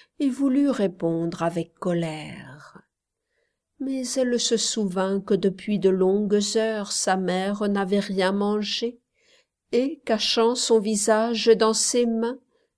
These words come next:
elle éclata en sanglots. Soudain, comme quelqu'un qui adopte une subite et ferme résolution, elle se leva, s'enveloppa d'un large capuchon de laine sombre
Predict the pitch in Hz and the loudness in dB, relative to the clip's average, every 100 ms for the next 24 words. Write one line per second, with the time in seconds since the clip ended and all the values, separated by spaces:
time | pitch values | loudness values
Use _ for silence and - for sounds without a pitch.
0 | _ 294 240 180 175 175 165 170 175 175 | _ -2 0 0 -2 -2 -2 0 -2 0
1 | 180 196 - 226 220 214 180 175 160 120 | -2 -2 0 0 0 -2 -4 -2 -2 -4
2 | - _ _ _ _ _ _ _ _ _ | -12 _ _ _ _ _ _ _ _ _
3 | _ _ _ _ _ _ - - - 196 | _ _ _ _ _ _ -10 -8 -6 -6
4 | 196 208 254 - _ _ _ _ - 208 | -4 -2 -4 -8 _ _ _ _ 2 4
5 | 208 214 214 208 247 285 262 - 214 180 | 4 4 4 4 0 0 -2 2 4 4
6 | 196 240 - - 214 202 - - 202 175 | 2 2 0 -4 0 2 2 0 0 -2
7 | 226 - - 202 - 208 220 226 220 208 | -2 -2 0 0 0 0 0 0 0 2
8 | 220 208 226 220 226 226 - 262 302 - | 2 4 4 4 2 -2 -4 -4 -8 -10
9 | _ _ - - - 339 311 - - 302 | _ _ -20 -16 -2 0 2 0 -2 0
10 | 269 262 233 214 349 _ _ _ _ - | 0 0 -2 -4 -4 _ _ _ _ -6
11 | - 214 202 185 208 214 208 220 254 220 | -2 2 2 2 4 4 4 0 0 0
12 | 208 196 196 240 240 233 233 - 220 233 | 4 4 4 0 2 2 2 0 -2 -2
13 | - - 226 240 208 214 208 214 226 220 | -2 2 4 6 6 6 4 4 4 2
14 | - 285 285 226 190 185 185 | -4 -6 -6 -6 -6 -6 -10